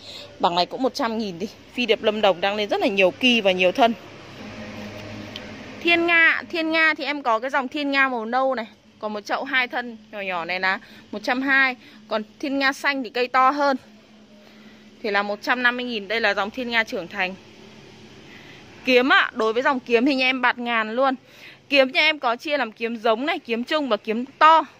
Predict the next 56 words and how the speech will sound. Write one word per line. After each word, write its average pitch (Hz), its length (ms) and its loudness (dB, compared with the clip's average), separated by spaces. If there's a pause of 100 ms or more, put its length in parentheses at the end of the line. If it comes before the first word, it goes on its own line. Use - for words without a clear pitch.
(240)
Kiếm 240 180 -6
giống 247 240 0
này 311 160 0
thì 240 120 -10
em 247 180 -6
bán 220 180 -2
đồng 220 200 -6
giá 196 180 2
là 254 100 2
ba 277 280 2
mươi 269 140 -6
lăm 262 180 -6
nghìn 220 140 -12
đồng 190 140 -12
một 185 100 -18
cốc. 311 160 -6 (640)
Cốc 330 160 -10
ba 302 120 2
mươi 285 40 0
lăm 285 180 -4
nghìn, 226 200 -12
bản 175 240 -6
lá 185 160 -2
láng 220 340 0
và 359 100 -6
chuẩn 196 180 -8
bị - 100 -14
sang 254 220 -4
chậu - 140 -6
to 240 240 0
rồi, 208 120 -2
bởi 180 160 -4
vì 180 200 -10
kiếm 208 220 -4
này 269 200 2
ấy 247 120 -2 (960)
đã - 160 2 (640)
phát 359 180 -2
triển 175 260 -6
rồi. 190 280 -4
Có 208 120 -4
nhiều 269 200 0
cây 247 220 2
em 247 120 2
thấy 220 140 -4
còn 196 260 -4
đẻ 170 160 0
con 254 320 2
cơ. 262 100 -4 (680)
Không 302 140 2
phải 254 120 4
hoàn 196 180 0 (340)
tất - 160 -2
cả 202 260 2
nhưng 208 180 -12
mà 254 180 -2